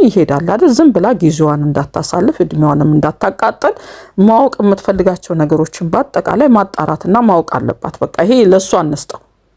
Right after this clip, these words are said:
ምንም አንፍረድባት። አሁን እኛ ለእሷ ይቅርታ ለምን አታርግም እንዴ? አናቃትም እንዴ ሀይሚዬ? የይቅርታ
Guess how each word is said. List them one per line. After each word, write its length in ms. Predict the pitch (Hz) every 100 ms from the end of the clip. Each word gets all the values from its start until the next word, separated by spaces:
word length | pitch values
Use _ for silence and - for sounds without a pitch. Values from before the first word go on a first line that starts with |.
| -
ምንም 220 | 185 302 311
አንፍረድባት። 760 | 269 269 220 160 156 - 175
አሁን 200 | 214 262
እኛ 140 | 285 311 359 - - -
ለእሷ 220 | 254 262 -
ይቅርታ 300 | 294 - - 285
ለምን 260 | 285 294 294
አታርግም 460 | 285 285 277 233
እንዴ? 140 | 196 214 247 262 480 -
አናቃትም 580 | 262 262 247 240 254
እንዴ 140 | 233 208
ሀይሚዬ? 340 | 202 190 190 - 381 _ _ _ _ _ _ _ _ _
የይቅርታ 460 | 196 254 - 247 -